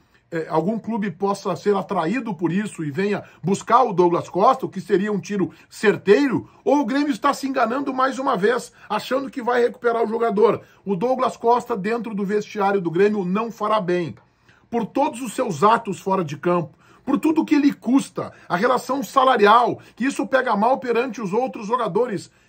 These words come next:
isso não é saudável. O Grêmio começou a ajeitar o seu vestiário.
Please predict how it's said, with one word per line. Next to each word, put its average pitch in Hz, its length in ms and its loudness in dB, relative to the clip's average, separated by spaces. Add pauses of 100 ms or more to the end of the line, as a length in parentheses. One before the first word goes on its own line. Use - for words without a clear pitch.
isso 233 320 -6
não 240 260 -4
é 233 120 -2
saudável. 185 800 -2 (420)
O 175 60 2
Grêmio 240 240 0
começou 233 540 -2
a 202 140 6
ajeitar 196 540 2
o 165 60 -2
seu 165 160 -4
vestiário. 139 580 -8